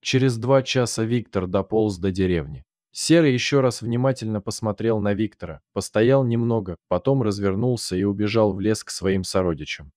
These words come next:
Виктор посмотрел ему вслед. «Спасибо тебе,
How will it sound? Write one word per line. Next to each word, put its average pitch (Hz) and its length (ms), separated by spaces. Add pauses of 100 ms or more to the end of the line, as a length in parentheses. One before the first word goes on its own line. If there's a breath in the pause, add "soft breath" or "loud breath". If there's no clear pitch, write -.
(240)
Виктор 117 520
посмотрел 117 640
ему 107 240
вслед. 82 480 (280)
«Спасибо 135 640
тебе, 95 340